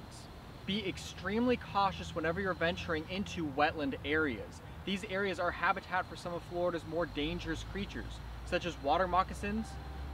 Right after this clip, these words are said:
American alligators, and crocodiles. You always want to take close, cautious steps whenever you're in some place that you can't see,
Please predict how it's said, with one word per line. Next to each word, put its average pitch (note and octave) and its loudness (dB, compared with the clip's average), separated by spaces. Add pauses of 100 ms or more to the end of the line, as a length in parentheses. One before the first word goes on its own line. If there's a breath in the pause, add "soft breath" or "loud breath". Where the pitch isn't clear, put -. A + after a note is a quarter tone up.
American D#3+ 2
alligators, F#3 2 (120)
and E3 -2
crocodiles. A#2+ 2 (720)
You D#3+ 4
always G3 6
want F#3 2
to - -8
take E3 2 (320)
close, G#3 6 (340)
cautious G3 6 (380)
steps F3 0 (140)
whenever D3+ -2
you're F3 0
in F3+ -4
some F3 -6
place D#3 -4
that - -10
you C#3+ -8 (100)
can't C#3+ -2
see, E3 -4